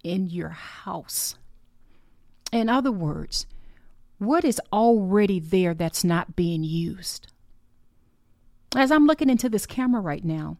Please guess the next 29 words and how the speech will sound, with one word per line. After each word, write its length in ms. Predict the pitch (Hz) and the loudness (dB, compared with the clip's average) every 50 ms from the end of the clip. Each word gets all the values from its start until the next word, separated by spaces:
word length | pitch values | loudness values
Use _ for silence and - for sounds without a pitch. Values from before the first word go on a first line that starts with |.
| _ | _
and 140 | - 190 214 | -4 0 2
I'm 100 | 240 254 | 4 4
gonna 160 | 262 254 220 | 4 4 0
share 300 | 208 - - - 247 220 | -2 -2 -2 -2 0 0
a 40 | 214 | 0
little 220 | 202 208 214 220 196 | 0 -2 -2 -2 -2
bit 120 | 208 196 | -4 -4
about 220 | 190 180 190 180 | -4 -4 -4 -4
why 140 | 175 175 175 | -4 -4 -4
this 140 | 170 175 170 | -4 -4 -6
story 240 | - - 202 180 175 | -4 -4 -4 -4 -4
means 280 | 170 180 185 185 175 | -4 -2 -2 -2 -2
so 120 | - - 170 | -4 -4 -4
much 260 | 170 160 160 - - | -4 -4 -4 -6 -6
to 100 | - 160 | -6 -4
me, 220 | 156 151 151 165 - - - - - - - - | -4 -4 -4 -6 -8 -10 -18 -20 -20 -20 -14 -4
I 80 | - 269 | -2 0
wanna 280 | 294 339 359 339 320 - | 0 2 0 0 0 0
ask 320 | 247 269 254 254 - - - | 0 0 0 0 -2 -4 -2
you 280 | 233 240 240 233 196 | -2 0 0 0 -2
the 100 | 185 202 | -2 -4
question, 440 | 214 - - 240 233 - - 220 202 | -6 -4 -2 -2 -2 -2 -2 -2 0
what 120 | 202 226 240 | 0 0 0
do 60 | 247 | 2
you 120 | 233 247 | 0 0
have 220 | 196 220 233 220 220 | -2 -2 -2 -2 -2
in 100 | 214 208 | -2 -2
your 120 | 208 196 | -2 -4
house? 440 | - 226 220 - - - - - | -6 -8 -10 -10 -10 -10 -12 -12